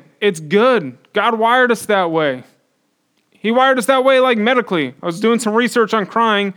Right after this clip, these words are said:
and it, like, releases toxins and kills bacteria. It improves your vin-, vision, makes your mood better.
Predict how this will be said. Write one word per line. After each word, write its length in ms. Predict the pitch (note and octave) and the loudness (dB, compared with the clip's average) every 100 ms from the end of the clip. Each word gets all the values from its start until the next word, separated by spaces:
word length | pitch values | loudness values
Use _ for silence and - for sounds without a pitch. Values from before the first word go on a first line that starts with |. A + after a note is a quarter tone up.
| - - F3 | -16 -20 -8
and 100 | F#3 | -6
it, 80 | |
like, 220 | F3 D#3+ D3+ | -4 -6 -6
releases 420 | C#3 C#3+ C#3+ C#3+ | -8 -8 -10 -16
toxins 680 | - A3+ C4+ - D#4+ E4 - - A3 | -4 -4 -4 -6 -6 -6 -10 -16 -10
and 140 | D#3 | -10
kills 280 | D3 E3 D3 | -4 -2 -2
bacteria. 800 | D3 C#3+ - A#3+ B3+ B3+ B3+ A#3 - - _ | -2 -4 -4 -2 -2 0 -2 -4 -10 -20 _
It 80 | D#3 | -6
improves 360 | C#3+ D#3+ D3+ | -4 -4 -4
your 100 | C#3+ | -6
vin-, 480 | C3+ G3+ A#3 A#3 F#3 | -2 0 0 -2 -6
vision, 600 | E3 B3 A3+ C4 A#3+ - - | -2 -2 0 -2 -2 -4 -4
makes 200 | F3+ - | -4 -4
your 100 | C#3+ | -2
mood 320 | F3 A#3+ G#3 | 0 0 0
better. 400 | A#3+ A#3 A#3+ A3+ | 0 2 0 -2